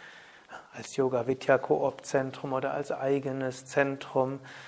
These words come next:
will ich eine Yogalehrerausbildung anbieten, da muss ich dreißig Kilometer weg vom nächsten Yoga-Vidya-Zentrum und eigene Räume oder untermieten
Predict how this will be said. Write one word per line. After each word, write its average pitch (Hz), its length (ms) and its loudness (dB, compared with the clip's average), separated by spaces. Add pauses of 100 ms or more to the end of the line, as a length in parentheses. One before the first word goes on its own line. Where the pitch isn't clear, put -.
(160)
will 151 140 6
ich 143 160 0
eine 147 80 2
Yogalehrerausbildung 139 1200 8
anbieten, 139 640 0
da 139 100 6
muss 135 200 0
ich 143 120 -2
dreißig 135 520 2
Kilometer 139 600 4
weg 135 220 2
vom 143 180 6
nächsten 135 460 -2
Yoga-Vidya-Zentrum 139 1300 6 (480)
und 143 360 -4 (1200)
eigene 143 540 8
Räume 143 560 10
oder 147 320 6
untermieten 143 1120 2